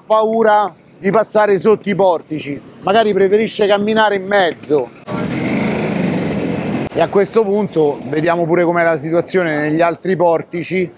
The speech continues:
che adesso qua finalmente si è ripopolato dei turisti, c'è comunque gente, però a Zolzeria lì rimane, e c'è una certa ora, chiude il bar, chiude il change,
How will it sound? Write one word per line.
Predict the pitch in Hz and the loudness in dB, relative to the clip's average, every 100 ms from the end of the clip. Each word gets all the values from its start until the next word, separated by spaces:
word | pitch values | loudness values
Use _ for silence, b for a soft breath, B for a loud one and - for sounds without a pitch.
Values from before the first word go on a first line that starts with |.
| B B B - | B B B -4
che | 151 - | -2 -2
adesso | 143 175 175 - 156 | -2 0 0 -2 -6
qua | - 180 156 | 0 0 0
finalmente | 147 143 156 175 151 139 | -2 -6 -4 -4 -2 0
si | 165 | 0
è | |
ripopolato | 160 156 147 165 156 143 135 B B B | 0 -2 2 2 2 0 -6 B B B
dei | 147 151 | -4 0
turisti, | 180 190 180 - 185 196 175 - - - - - - | 2 2 0 -2 0 0 0 -8 -20 -20 -20 -20 -12
c'è | - 160 | -2 -2
comunque | - 156 185 170 - 135 123 - - - - _ | 0 0 0 0 0 -2 -2 -10 -20 -20 -20 _
gente, | - 127 170 147 135 - 170 175 147 - | -12 -2 2 2 0 -2 0 0 -4 -16
però | - 180 190 190 - _ | -2 2 4 2 -2 _
a | - 143 | -4 -4
Zolzeria | - 175 175 202 180 175 | 2 0 2 2 2 2
lì | 160 | 2
rimane, | 156 135 156 151 135 120 - | 0 0 0 0 -2 -6 -8
e | 135 | -6
c'è | - | 0
una | 180 160 | 0 0
certa | 151 175 151 196 | 2 2 2 2
ora, | 190 170 170 165 151 - - - | 2 2 2 0 -6 -18 -20 -12
chiude | - 214 196 | 0 2 4
il | 165 | 2
bar, | 160 135 113 98 - - - - | 2 0 -2 -8 -16 -20 -20 -6
chiude | 202 185 | 0 2
il | 180 | 0
change, | - 202 190 190 185 196 196 | 0 2 2 2 -2 -2 -2